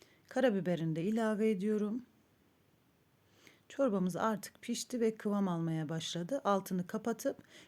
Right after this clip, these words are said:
blenderdan incecik çekiyorum.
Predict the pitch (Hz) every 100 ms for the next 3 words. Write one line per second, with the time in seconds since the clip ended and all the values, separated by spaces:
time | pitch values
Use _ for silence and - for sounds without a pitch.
0 | _ 214 233 247 202 175 165 208 - 254
1 | 180 175 240 262 - 190 - 175 170 175
2 | 220